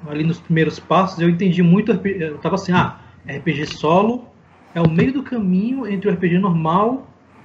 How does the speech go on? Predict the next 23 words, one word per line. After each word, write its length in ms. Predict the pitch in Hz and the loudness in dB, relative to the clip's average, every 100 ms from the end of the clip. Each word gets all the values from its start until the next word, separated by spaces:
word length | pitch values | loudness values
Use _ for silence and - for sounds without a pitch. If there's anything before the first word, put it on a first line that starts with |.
| - - - | -20 -18 -2
o 80 | |
R 80 | 170 | 0
P 100 | 170 | 2
G 100 | 175 | 2
de 80 | 226 | 2
tabuleiro 680 | 262 202 196 175 214 269 - - | 0 2 4 6 4 2 -6 -4
e 60 | |
uma 100 | 226 | -2
aventura 300 | 226 226 247 | 0 0 -2
solo. 300 | - 190 147 | -4 -2 -2
Ele 120 | 135 | -2
ficava 260 | 135 - 165 | -8 -10 -4
no, 260 | 175 175 - - - - - - _ _ - | -2 -2 -4 -18 -20 -20 -20 -20 _ _ -6
no 80 | |
meio 120 | 156 214 | -2 -2
do 60 | |
caminho 260 | 208 214 175 | 0 2 4
ali 100 | 170 | 2
dos, 160 | 185 | 0
das 180 | - 170 | 0 -2
três 220 | 190 220 | 2 0
coisas. 460 | - 170 135 120 - _ - - - - - | 2 0 0 -6 -16 _ -20 -20 -20 -20 -6
E 160 | 170 | -4